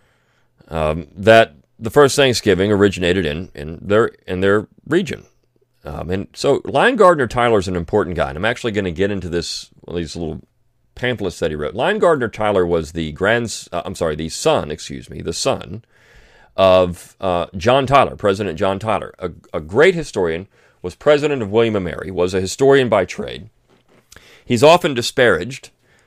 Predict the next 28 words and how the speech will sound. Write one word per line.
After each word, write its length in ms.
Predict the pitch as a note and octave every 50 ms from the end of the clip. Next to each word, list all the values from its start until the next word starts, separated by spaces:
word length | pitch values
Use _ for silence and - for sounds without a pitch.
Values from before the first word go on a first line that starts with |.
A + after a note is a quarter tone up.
| _ -
because 460 | - G2 - B2 A#2 A2+ A2 G#2 F#2+
he 100 | A2+ A2+
was 160 | G2 F#2+ -
pro-South, 800 | - - A2+ A2 A2+ - - - D#2 C#2+ C2+ E2 - _ _ _ _ _ _ _ _ _
pro-Confederacy. 1120 | - B2 B2+ B2 - B2+ G#2 - - G#2 F#2 D#2+ D2+ C#2 B1+ - - G1+ A1+ F2 A#2 A#2+ A#2 _ _ _ _ _ _ _ _ _ _ _ _ -
Uh, 220 | D#2 D#2 D#2 D#2
he 180 | D#2+ F2+ F#2+ F#2+
loved 340 | F2+ F#2+ G#2 A2+ A#2 G#2 G2+
Robert 300 | G#2+ G#2 G#2 F#2+ F#2+ F#2
E. 80 | F#2
Lee, 240 | E2 C#2+ B1 B1+ D2
but 140 | F2+ G#2+ G#2
he 100 | A2+ A#2+
also 340 | B2+ D#3+ F#3 - - G3 E3+
loved 300 | C#3 B2+ B2 A#2 G#2+ A#2
early 180 | A2+ A2 G#2+
Virginia 420 | F#2+ G2+ F#2+ E2+ G2 F#2 F2+ F2+ F2
history. 500 | F2 F#2 F2 - - - - - - F#2
Of 400 | G2+ G#2+ _ - _ _ _ -
course, 240 | - A2 G2+ -
his 160 | A2 G2+ F2+ -
father 460 | - A#2+ B2+ C3 C3 A#2+ A2 G#2+ G#2+
had 200 | G#2 F#2 F2+ E2+
served 300 | - G2+ G2 G2 F2+ F#2
in 60 | F2+
the 60 | F2
Confederate 520 | - F#2 E2+ - - G2 F2 E2+ E2+ - -
Congress, 560 | - D#2 C#2+ C2 G#1+ C2 F#2+ B2 - -